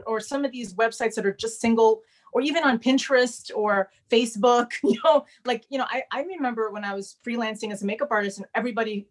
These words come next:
was doing makeup, had portfolios on Facebook, you know, 'cause it was a way to virtually show your work. How can you say that you do something and not have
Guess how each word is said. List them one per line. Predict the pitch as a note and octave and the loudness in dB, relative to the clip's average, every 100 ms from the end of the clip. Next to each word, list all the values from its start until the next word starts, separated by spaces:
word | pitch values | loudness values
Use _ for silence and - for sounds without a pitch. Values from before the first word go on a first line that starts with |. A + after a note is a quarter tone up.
| - | -8
was | G3 | -4
doing | A3 G#3 F#3+ | 0 0 0
makeup, | G3+ G3+ F#3+ - _ _ _ _ | 0 2 2 0 _ _ _ _
had | - A#3+ - | 0 0 2
portfolios | A#3+ - A3+ G#3+ G#3 | -2 2 2 2 2
on | G#3+ F#3 | -2 -2
Facebook, | C4+ A4 - - - _ _ | 0 0 0 -6 -8 _ _
you | A#3+ | 0
know, | A#3+ | 0
'cause | A3+ A#3 | 2 0
it | A#3 | 0
was | A#3 | 0
a | A3 | 0
way | F#3+ G#3+ A3 | 2 2 2
to | |
virtually | G#3+ G#3 G3+ - G#3+ | 0 -2 -4 -4 -6
show | G3+ G3 | -2 -2
your | F3+ F3 | -4 0
work. | B3 G#3+ - _ _ _ _ | 2 2 0 _ _ _ _
How | - C#4 | 0 0
can | - G4+ F4 | 0 -6 -6
you | D#4+ | -8
say | - A#3 G#3 | -4 -2 -2
that | G3+ | -6
you | G#3 | -10
do | E3+ A3+ | -8 -6
something | A#3+ F#3+ F3+ F#3+ - | -4 -6 -4 -8 -4
and | F#3+ | -2
not | G3+ G3+ | 0 0
have | G#3 | -4